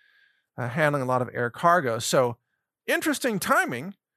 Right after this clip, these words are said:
that we're gonna have a collapsing railway system and a collapsing air cargo system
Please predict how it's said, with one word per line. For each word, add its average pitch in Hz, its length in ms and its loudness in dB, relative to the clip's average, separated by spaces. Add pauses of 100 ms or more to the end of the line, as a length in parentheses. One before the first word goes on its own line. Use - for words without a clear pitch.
(260)
that 165 180 2
we're 165 80 -6
gonna 175 220 2
have 151 460 2
a 131 360 -4
collapsing 131 800 -2
railway 131 720 -2
system 151 420 -6
and 127 120 -6
a 117 100 -8
collapsing 123 640 -8
air 156 180 -4
cargo 180 380 2
system 143 460 -8